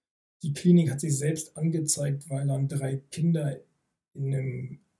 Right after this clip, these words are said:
altersunspezifischen Rahmen irgendwie, aber an zusammenhängenden Tagen irgendwie drei Kinder gleichzeitig gestorben sind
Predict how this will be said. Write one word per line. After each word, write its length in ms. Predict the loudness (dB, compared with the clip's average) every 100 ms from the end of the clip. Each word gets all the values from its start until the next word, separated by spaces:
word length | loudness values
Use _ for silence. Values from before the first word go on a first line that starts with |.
| _ _
altersunspezifischen 1800 | -6 -4 -2 0 2 0 0 -6 -4 -2 -2 -2 0 0 0 -2 0 0
Rahmen 360 | 0 0 0
irgendwie, 460 | -2 -4 -2 0 -2
aber 500 | -2 -2 0 -2 -6
an 200 | -4 0
zusammenhängenden 680 | 0 0 0 2 2 2 0
Tagen 380 | -2 -6 -2 -2
irgendwie 380 | -2 -2 0 0
drei 240 | -2 -4
Kinder 300 | -4 -2 -4 -4 -16 -12
gleichzeitig 540 | -10 -10 -8 -8 -10
gestorben 480 | -12 -8 -6 -4 -4
sind 360 | -6 -12 -16